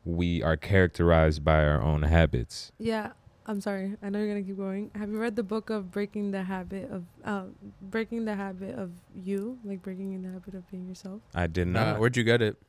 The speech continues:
Speaker 2: Um, it's Doctor Joe Dispenza. Um, I got it off Amazon. Um,
Speaker 1: Wow.
Speaker 2: but it's actually, like, a interesting book because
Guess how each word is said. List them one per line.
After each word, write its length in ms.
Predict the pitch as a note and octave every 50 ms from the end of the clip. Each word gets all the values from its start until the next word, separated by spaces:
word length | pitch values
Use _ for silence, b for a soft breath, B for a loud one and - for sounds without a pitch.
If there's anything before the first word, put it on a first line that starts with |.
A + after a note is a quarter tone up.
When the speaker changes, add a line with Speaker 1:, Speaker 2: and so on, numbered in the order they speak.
| _ _ -
Speaker 2:
Um, 280 | A#3 A#3+ A#3+ A#3+ A#3+ B3
it's 120 | C4 A3
Doctor 280 | C#4 D4+ E4 - F4+ D4+
Joe 220 | G#3+ A#3+ B3 B3
Dispenza. 840 | A3 A#3 A3 - - G#3 G#3 A3 A3 G3+ - G3+ G3 G3 G3 F#3+ - -
Um, 460 | G#3 G#3 G#3 G3+ G3+ G3+ G3+ A3 C4+ - -
I 140 | - G#3 G3+
got 160 | G#3+ A3 A#3+
it 80 | C4+
off 160 | C#4 B3 G3 -
Amazon. 760 | G3 G3 G3 G3 G3 F#3 F#3 F#3 F#3 F#3 F#3 F#3+ F#3+ G3+ A3 -
Um, 120 | G#2 G#2 G2+ F2 G2 G#2 G#2 G2+
Speaker 1:
Wow. 260 | G#2 G2+ G2+ G2+ G2+
Speaker 2:
but 140 | A2 A2 G2
it's 260 | F#2+ A3 G#3+ - A3+
actually, 380 | A3 A3+ - - C4+ C4+ C#4
like, 320 | C#4 C4 A#3+ A#3 G#3+ - -
a 280 | G3+ G#3 G3+ G3+ F#3+ -
interesting 580 | G3+ G3+ G3 G3 - G#3+ G3+ - G#3 G3+ G3 F#3+
book 220 | F#3 G3 G3+ G3 -
because 640 | - G3+ - - G#3 G3+ G3 F#3+ F#3 F3 - -